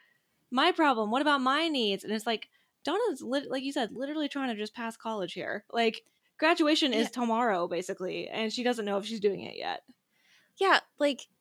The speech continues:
Speaker 2: he, he is looking at the big picture of, like,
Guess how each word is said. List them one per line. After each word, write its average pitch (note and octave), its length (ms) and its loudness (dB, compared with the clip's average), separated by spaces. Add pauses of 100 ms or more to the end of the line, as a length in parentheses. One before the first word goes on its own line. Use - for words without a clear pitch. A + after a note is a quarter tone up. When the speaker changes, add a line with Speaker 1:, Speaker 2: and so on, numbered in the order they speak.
(440)
Speaker 2:
he, D4 320 2
he C#4+ 260 4
is D#4+ 120 4
looking C#4 340 2
at A#3+ 100 -4
the G#3 80 0
big A#3 280 2
picture A3+ 380 2
of, G3 200 4
like, F3+ 300 2